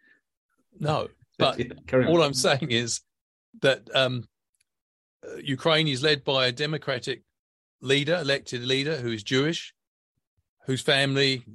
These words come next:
Speaker 1: several ge-, uh, at least one, you know, uh, going back several generations, suffered terribly
Speaker 2: Mm.
Speaker 1: during the Nazi invasion of the Soviet Union.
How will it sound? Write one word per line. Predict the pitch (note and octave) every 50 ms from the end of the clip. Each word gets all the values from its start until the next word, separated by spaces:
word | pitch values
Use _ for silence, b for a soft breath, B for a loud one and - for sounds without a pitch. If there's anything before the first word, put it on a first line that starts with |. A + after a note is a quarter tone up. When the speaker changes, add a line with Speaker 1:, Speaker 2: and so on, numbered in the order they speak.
| - _ _ _ _ _ _ _ _ _ _ _ _ _ _
Speaker 1:
several | - - D3 C3+ B2+ B2+
ge-, | A2+ C3
uh, | C3+ C3 - A#2 A#2 A#2 A2+ A2
at | A2+ A#2
least | B2+ B2 - C3
one, | B2 A#2+ A#2+ A#2 - -
you | - B2
know, | A#2 A2 G#2+ A2 A2+ A2 A2 G#2+
uh, | G#2+ A2 G#2+ G2+ - b b b b _ _
going | - C3+ B2+ B2+ A#2+
back | A2 C3+ C#3+ B2+ - _ _ _ _ _ _ _ _ -
several | - - - C#3+ B2 A#2+
generations, | A#2 B2+ C3 B2+ B2 B2 B2+ B2+ A#2+ - - C3+ C3 B2+ - - - _ _ _ _ _ _
suffered | - - D#3 C3+ - - C3 A2 -
terribly | - B2+ B2 B2+ B2+ B2 B2+ C3+ C#3+ C#3+ - _ -
Speaker 2:
Mm. | B2+ B2 A2+ - - - - _ _ _ _
Speaker 1:
during | - C3 C3 B2+ B2 A#2+ A#2 A2+ G2+ - _ _ _ _ _ _ _ _ _ -
the | B2+ A#2
Nazi | B2+ C3 C3 A#2 - - - B2
invasion | A2+ A2+ A2+ A#2 A2+ A#2+ A#2 A2 B2+ C3
of | A#2+ A2
the | G#2 G#2
Soviet | - C#3 A#2+ A2+ G#2 A2 G#2 G#2
Union. | G#2+ G#2+ G#2+ A2+ A2+ B2 C#3 C#3